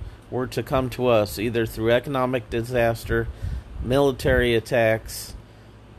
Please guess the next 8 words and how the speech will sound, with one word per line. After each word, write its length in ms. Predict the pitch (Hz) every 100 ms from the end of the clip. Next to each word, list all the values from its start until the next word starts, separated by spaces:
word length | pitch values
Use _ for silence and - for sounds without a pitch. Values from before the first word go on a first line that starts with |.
| - - -
curses 500 | - 143 143 135 120
on 180 | 131 120
the 80 | 113
land, 580 | 117 117 113 107 110 - - - -
curses 360 | 147 135 - 120
on 200 | 120 110
the 40 |
people, 460 | 98 123 107 104